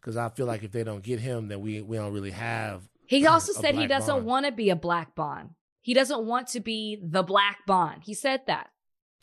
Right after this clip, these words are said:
Speaker 1: Well, he doesn't have to be the black Bond. He can just be James Bond.
Speaker 2: But that's what everybody will refer to him as. And he said he didn't want that.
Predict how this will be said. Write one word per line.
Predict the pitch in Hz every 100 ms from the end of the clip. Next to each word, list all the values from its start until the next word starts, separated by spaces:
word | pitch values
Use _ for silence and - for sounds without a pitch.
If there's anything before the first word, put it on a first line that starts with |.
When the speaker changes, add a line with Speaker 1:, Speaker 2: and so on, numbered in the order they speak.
| _
Speaker 1:
Well, | 143 143
he |
doesn't | 175 165
have | 127 190 -
to |
be | 113
the | 107
black | 104 107 92
Bond. | 113 107
He | 127
can | 120
just | 120 101
be | 110
James | 110 107
Bond. | 92 107
Speaker 2:
But | 214 220
that's | 220 226
what | 220
everybody | 208 196 180 190
will | 175
refer | 165 160 185 175
to | 170
him | 160 147
as. | - - - -
And | 180
he | 196
said | 185 190
he | 185
didn't | 196 214
want | 220 277 -
that. | 139 -